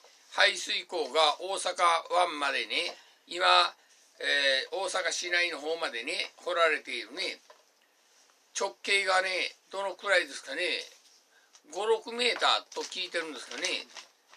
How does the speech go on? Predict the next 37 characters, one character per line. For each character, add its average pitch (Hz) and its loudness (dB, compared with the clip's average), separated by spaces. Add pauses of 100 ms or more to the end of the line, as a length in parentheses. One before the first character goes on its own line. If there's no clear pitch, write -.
で 165 -8
す - -4
か 180 4
ら 175 8 (160)
大 190 -4
き 180 -4
な 147 0
も 139 -6
ん 127 -12
で 117 -16
す - -12
ね。 170 -4 (1600)
そ - -6
の 233 2
よ 226 2
う - 0
な 214 6
土 175 0
管 175 2 (220)
を 180 -2
作 - -12
っ - -20 (180)
た 160 2
と 156 -8
こ 226 0
ろ 226 2
で 226 4
ね、 233 -2 (1300)
川 254 8
を 269 4 (260)
ね、 233 0
地 - -2
下 262 10
に 254 -4 (280)
埋 208 -10
め 233 4
る、 233 -4